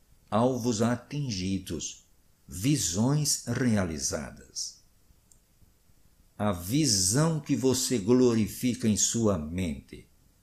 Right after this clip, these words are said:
o ideal que entroniza em seu coração,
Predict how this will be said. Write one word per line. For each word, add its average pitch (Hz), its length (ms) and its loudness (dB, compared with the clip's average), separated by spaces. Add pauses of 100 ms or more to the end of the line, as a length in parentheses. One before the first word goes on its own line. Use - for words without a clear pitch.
(240)
o 113 220 0
ideal 107 1160 0
que 120 260 -2
entroniza 123 1120 0
em 113 200 4
seu 135 320 0
coração, 113 920 -2